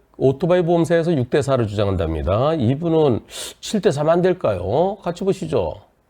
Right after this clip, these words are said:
자, 육 대 사일까요? 칠 대 삼일까요? 저쪽에서 이제 오토바이 올 거예요. 오토바이 오는데, 아이코!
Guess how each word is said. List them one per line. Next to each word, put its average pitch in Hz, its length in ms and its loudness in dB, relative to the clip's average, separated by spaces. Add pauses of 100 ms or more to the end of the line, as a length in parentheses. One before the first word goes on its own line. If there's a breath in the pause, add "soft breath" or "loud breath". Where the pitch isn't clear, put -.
(440)
자, 90 260 -2
육 107 260 -2
대 127 120 0
사일까요? 101 420 -2
칠 156 180 -4
대 156 120 -6
삼일까요? 175 800 0 (3250)
저쪽에서 147 720 0
이제 151 100 2
오토바이 131 320 2
올 131 160 2
거예요. 131 540 2 (720)
오토바이 151 260 2
오는데, 135 1600 2 (1300)
아이코! 135 1500 2